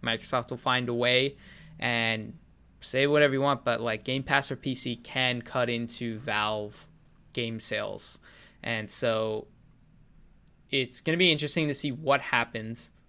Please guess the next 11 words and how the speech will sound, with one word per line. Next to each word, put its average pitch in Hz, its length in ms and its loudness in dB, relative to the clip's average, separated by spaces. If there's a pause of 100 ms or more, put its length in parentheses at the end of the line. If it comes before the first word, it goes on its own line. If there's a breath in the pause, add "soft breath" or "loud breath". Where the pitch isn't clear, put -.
(240)
but 117 400 0 (540)
this 143 240 0
was 147 100 2
definitely 202 240 8
the 208 80 4
good, 208 300 8
the 147 200 0
best 170 260 4
move 160 240 0
by 147 200 8
Valve. 117 440 0